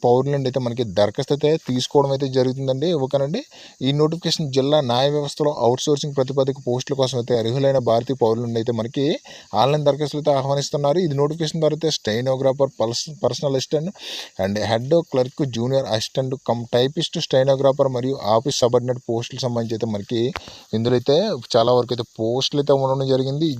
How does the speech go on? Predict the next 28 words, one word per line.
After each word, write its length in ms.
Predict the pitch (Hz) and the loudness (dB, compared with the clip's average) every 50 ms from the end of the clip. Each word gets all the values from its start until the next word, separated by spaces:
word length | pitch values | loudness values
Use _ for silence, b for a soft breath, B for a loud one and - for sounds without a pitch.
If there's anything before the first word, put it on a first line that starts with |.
| 113 127 | 0 2
జాబ్స్‌కి, 580 | 139 151 160 170 175 180 185 - - - 196 - - 135 | 4 4 4 4 2 0 -4 -8 -8 -8 -10 -8 -4 -4
ఈ 60 | 131 143 147 147 | -2 2 4 6
జాబ్‌కి 320 | 147 151 156 170 165 160 - 127 | 6 6 4 2 -4 -6 -6 -4
అప్లై 200 | - 139 135 - - 131 | 0 0 0 0 0 2
చేయాలనుకున్న 440 | 127 131 127 127 123 127 127 123 120 | 2 2 2 0 0 -2 -2 -2 -2
వారికి 160 | 120 113 120 | -2 -2 -4
అయితే 100 | 123 143 135 120 107 113 | -4 -4 -4 -2 -2 -2
మినిమం 260 | 120 131 143 147 156 202 - B B B B B B B - | -2 -2 -2 -2 -4 -6 -8 B B B B B B B -4
పద్దెనిమిది 300 | 120 104 110 123 127 131 | -2 -2 -2 -2 -2 -2
సంవత్సరాల 240 | 143 135 135 151 147 | -4 -2 -2 -2 -2
నుంచి 140 | 143 147 143 123 | -2 -4 -4 -2
నలభై 200 | 117 117 120 131 123 | -2 -2 0 -2 -2
రెండు 140 | 120 127 127 - | -2 -2 -4 -2
సంవత్సరాల 320 | - 131 139 - 165 151 135 123 | -2 -2 0 0 -2 -2 -2 0
మధ్య 200 | 127 127 135 143 165 170 | -2 -2 0 2 2 2
అయితే 120 | 160 170 165 | 4 2 0
ఉంటే 140 | 151 147 151 143 | 0 0 -2 -2
సరిపోతుందండి. 540 | - 147 135 135 143 147 147 151 151 156 190 190 147 139 | 0 -2 -2 -2 -2 -2 -2 -2 -2 -2 0 0 0 0
ఓకేనండి, 360 | 139 147 143 147 151 180 247 240 156 120 123 | 2 0 0 0 0 -2 -4 -2 0 2 2
ఏజ్ 140 | 135 131 139 | 2 4 4
కూడా 120 | 143 147 143 135 | 2 2 4 4
బాగా 160 | 127 123 135 139 131 123 | 4 4 4 4 2 0
ఏజ్ 120 | 131 135 139 | 0 -2 -4
రిలాక్సేషన్ 340 | 139 143 147 135 - 156 135 135 | -6 -6 -8 -8 -8 -6 -4 -2
కూడా 100 | 135 135 127 | -2 -2 -2
ఉంటుంది. 200 | 127 135 139 170 | -4 -4 -6 -6
ఇక్కడ 120 | 185 170 143 135 | -6 -6 -4 -4
మనకి 160 | 135 131 | -4 -6